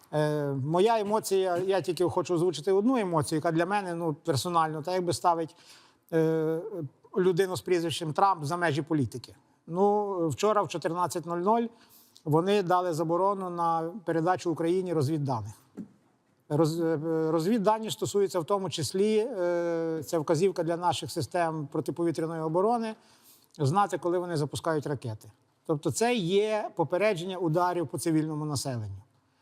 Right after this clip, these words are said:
Якщо Трамп наважився на такий крок, з моєї точки зору, така людина себе поставила за межі політики. За межі. Це ж не дозвіл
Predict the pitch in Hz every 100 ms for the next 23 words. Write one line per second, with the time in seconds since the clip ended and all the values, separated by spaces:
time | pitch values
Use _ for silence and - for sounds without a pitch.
0 | _ _ - 135 233 190 170 165 147 165
1 | 165 143 127 147 139 135 151 196 277 302
2 | - 135 160 196 190 180 175 180 165 214
3 | 196 - 175 175 190 185 180 - 165 -
4 | 175 175 156 160 160 151 135 151 131 95
5 | - - _ _ _ _ - 151 220 214
6 | 117 104 - _ _ _ - 202 170 190
7 | 175 254 185 165